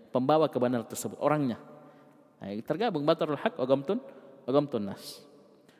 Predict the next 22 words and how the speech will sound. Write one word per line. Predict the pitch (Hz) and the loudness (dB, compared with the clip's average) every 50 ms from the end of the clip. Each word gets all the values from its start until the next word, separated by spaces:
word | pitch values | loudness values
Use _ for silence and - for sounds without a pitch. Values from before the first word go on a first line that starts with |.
| _ _ - | _ _ 6
Wal | 127 135 131 | 8 8 8
marah, | 123 147 175 208 220 214 - - - - - - - - - - - - - - - - - - - - - - _ _ _ - | 8 8 8 8 8 8 6 2 -4 -12 -14 -14 -16 -16 -16 -18 -18 -20 -20 -20 -20 -20 -20 -20 -20 -20 -20 -20 _ _ _ -2
wala | 104 113 120 135 135 | 2 6 8 8 8
tamshi | 131 - 135 139 131 - 139 123 | 8 6 4 2 2 0 -2 0
fil | - 135 127 | 2 2 4
ardi | - 139 143 139 127 127 131 | 4 4 4 4 2 4 4
maraha. | 143 147 156 139 - 156 180 226 - - - - - - - - - - - | 6 6 6 6 6 4 4 2 2 -4 -12 -16 -16 -16 -18 -18 -20 -14 0
Marah | - 143 156 175 208 202 - 120 | 4 6 6 6 6 4 0 -4
ini | 113 131 175 220 - | -4 -2 -2 -4 -4
dalam | - 110 113 113 | -4 -4 -2 0
ayat | 110 113 131 185 - - - - - - | 2 2 2 0 0 -4 -10 -20 -14 -4
artinya | - 127 113 - 139 147 180 220 220 - - - - - - - | -4 -4 -2 -2 0 0 0 0 -2 -4 -10 -20 -20 -20 -14 -4
at-tabakhtur. | - 120 123 - - - 120 120 127 135 - - - - 127 120 107 101 - - - - - - - - - - - - - - _ _ _ _ _ _ _ _ _ _ _ _ - - | -2 -2 -2 -2 0 2 4 4 4 4 2 -2 -2 0 0 0 0 -2 -8 -14 -18 -20 -20 -20 -20 -20 -20 -20 -20 -20 -20 -20 _ _ _ _ _ _ _ _ _ _ _ _ -20 -14
Kita | - - 107 120 117 | -12 -6 -6 -6 -2
sebut-sebutkan | - 127 120 117 113 - - 120 131 123 139 | 0 0 0 0 -2 -4 -4 -6 -2 -2 0
tadi, | 127 123 127 143 185 208 - - - - - - - | 0 2 0 0 0 -2 -4 -10 -18 -20 -20 -6 -2
tabakhtara, | - 117 120 127 - - - - 139 143 160 196 202 | 2 4 4 4 4 2 4 4 6 6 6 4 4
ya, | - 127 - | 2 2 2
tabakhtaru, | - 120 135 127 - - 139 139 170 190 180 | 2 2 2 0 0 0 2 2 2 2 2
tabakhturan, | - 120 123 143 143 - - - 147 147 170 202 220 220 - - - - | 2 4 4 4 4 2 2 2 4 4 4 4 0 -4 -8 -12 -12 -8
apa? | - 123 123 196 226 - - - - - - | -4 0 2 2 0 0 -6 -20 -20 -20 -6
Berjalan | - 123 113 113 120 123 131 143 160 196 220 | -2 -2 0 2 4 4 4 4 4 2 0